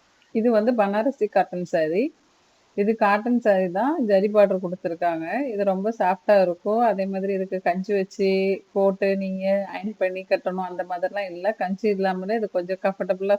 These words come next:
ஃபீல் ஆகும் கட்டுறதுக்கு. இந்த சாரி பார்த்தீங்கன்னா, நிறைய கலர்ல, நிறைய டிசைன்ல கிடைக்குது. இந்த வீடியோ ஃபுல்லா நீங்க பார்த்துட்டு, உங்களுக்கு எந்த கலர் வேணும், எந்த டிசைன் வேணும்னு சூ-, சூஸ் பண்ணிட்டு, கன்ஃபார்ம் பண்ணிட்டு, அதுக்கப்புறம்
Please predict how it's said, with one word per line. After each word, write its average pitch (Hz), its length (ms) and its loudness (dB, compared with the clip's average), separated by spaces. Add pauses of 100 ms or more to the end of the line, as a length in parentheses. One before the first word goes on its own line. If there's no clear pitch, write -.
ஃபீல் 185 240 0
ஆகும் 170 280 -2
கட்டுறதுக்கு. 170 580 -2 (1120)
இந்த 202 160 0
சாரி 220 420 2
பார்த்தீங்கன்னா, 208 500 0 (100)
நிறைய 208 300 0
கலர்ல, 196 360 0 (100)
நிறைய 196 240 -2
டிசைன்ல 185 540 -4
கிடைக்குது. 170 460 -4 (960)
இந்த 190 220 0
வீடியோ 247 240 4 (320)
ஃபுல்லா 220 280 4
நீங்க 214 300 -2
பார்த்துட்டு, 190 400 0
உங்களுக்கு 202 460 0
எந்த 190 220 -2
கலர் 208 280 2
வேணும், 190 280 -2
எந்த 196 280 -2
டிசைன் 190 340 -2
வேணும்னு 185 240 -8 (100)
சூ-, 226 280 2
சூஸ் 247 240 2
பண்ணிட்டு, 190 480 0
கன்ஃபார்ம் 208 480 0
பண்ணிட்டு, 185 280 -2
அதுக்கப்புறம் 202 680 0